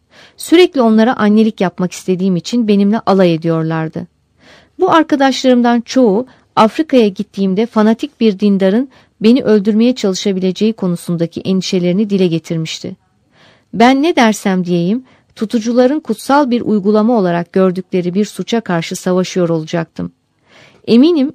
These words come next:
işim çok tehlikeli olacaktı ve korktuğumu da itiraf etmeliyim.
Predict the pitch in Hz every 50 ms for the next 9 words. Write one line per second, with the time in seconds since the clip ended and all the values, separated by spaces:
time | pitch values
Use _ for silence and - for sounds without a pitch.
0 | _ - - 202 - - 247 233 - 277 277 - _ 226 208 190 196 - - 208
1 | 202 202 185 170 160 165 170 165 - _ - 175 175 - _ _ _ _ _ _
2 | _ 185 196 190 - - 214 208 208 _ - 226 220 247 247 226 208 - - -
3 | 190 196 196 185 - 190 175 - - 175 170 165 160 160 165 175